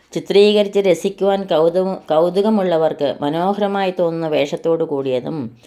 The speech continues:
അതായത് ചിത്രകാരന്മാർക്ക് വരയ്ക്കാൻ തോന്നുന്ന ഭഗവാന്റെ വേഷം.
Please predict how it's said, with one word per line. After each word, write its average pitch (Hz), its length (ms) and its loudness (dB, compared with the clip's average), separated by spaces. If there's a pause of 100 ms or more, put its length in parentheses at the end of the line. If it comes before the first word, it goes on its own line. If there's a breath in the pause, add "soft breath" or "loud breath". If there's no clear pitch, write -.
(380 loud breath)
അതായത് 135 440 -2
ചിത്രകാരന്മാർക്ക് 131 960 -4
വരയ്ക്കാൻ 156 540 -2
തോന്നുന്ന 147 540 -4
ഭഗവാന്റെ 156 480 0
വേഷം. 135 420 0